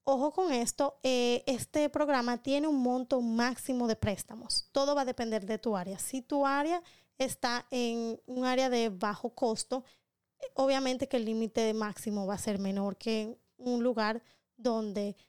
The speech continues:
sea de alto costo. Pero esto también les tengo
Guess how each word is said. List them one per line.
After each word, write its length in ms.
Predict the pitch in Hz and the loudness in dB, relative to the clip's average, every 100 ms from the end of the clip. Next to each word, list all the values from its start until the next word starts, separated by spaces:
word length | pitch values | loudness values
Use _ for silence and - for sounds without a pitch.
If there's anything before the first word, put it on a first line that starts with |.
| _ | _
sea 680 | - - 226 220 214 220 220 _ - | -6 0 2 2 0 -2 -8 _ -2
de 80 | |
alto 320 | 220 208 - 202 | 0 0 -4 -2
costo. 460 | 311 262 - - - - _ | 0 0 -4 -10 -16 -20 _
Pero 260 | - 311 294 | 0 2 2
esto 540 | 311 359 - - 262 - | 2 0 0 -2 -4 -6
también 440 | - 190 196 214 233 | -8 -4 -2 0 2
les 160 | 262 | 0
tengo 400 | - 233 226 240 | 0 0 0 -2